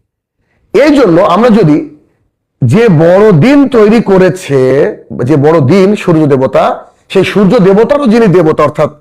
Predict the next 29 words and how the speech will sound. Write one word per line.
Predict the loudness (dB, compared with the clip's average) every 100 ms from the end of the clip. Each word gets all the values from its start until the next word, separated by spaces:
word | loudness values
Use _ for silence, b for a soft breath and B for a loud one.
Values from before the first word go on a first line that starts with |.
| _ -6
ঈশ্বর | -4 -2 -2
বা | -2
আল্লাহ | -2 0 0 -2
ভগবান, | -4 -2 -2 0 0 -2 -4 _ _ _ _ _ -16
সেই | -2 0 2 -2 -8 _ -6
ঈশ্বর | -4 -2
বা | 0 0
আল্লাহ | 0 0
বা | -2
ভগবানের | 0 0 -2 -2
নাম | -4
হচ্ছে | -2 -4
যীশু, | -2 -2 0 -2 -2 -12 _ _ _ _ _ _ _ -10
ঈসা | -4 -2
আলাইহিস | 0
সালাতু | -2 -2
ওয়াস |
সালাম, | -2 -2 -2
আস্তাগফিরুল্লাহ, | -4 -6 -4 -2 0 0 -2 -6 _ _ _ _ _ _
তার | -4 -4
আমরা | -6
পুজো | -6 -8 -8
করি | -10 -10
আজকের | -12 -16 -16
দিনে। | -18 -20 _ _ _ _ _ _ _ _ _ _ _ _ _ _ -16
আজকের | -6 -4
দিনে | -2
তার | -2 -2
আমরা | -4 -4 -10